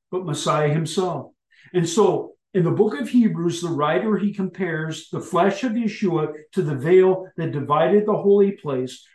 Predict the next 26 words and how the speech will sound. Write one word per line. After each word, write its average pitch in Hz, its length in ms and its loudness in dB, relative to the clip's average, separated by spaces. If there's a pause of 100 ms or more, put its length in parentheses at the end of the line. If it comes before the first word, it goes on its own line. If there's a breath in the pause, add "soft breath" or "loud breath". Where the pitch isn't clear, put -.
from 165 140 -4
the 151 100 2
Holy 160 280 0
of 160 120 -6
Holies. 185 680 0 (140)
We 160 120 0
know 202 220 6
that 220 120 -2
from 202 220 0
the 190 100 -2
Gospels, 170 1000 -8 (240)
that 185 180 -6
when 185 160 0
Yeshua 214 480 -4
died, 160 380 -2
this 165 180 -8
veil 190 260 2
was 185 220 0
torn 185 300 -4
in 180 240 -10
from 165 180 -8
the 147 140 -6
top - 380 -2 (180 soft breath)
to 185 80 -2
the 165 100 0
bottom. 180 560 0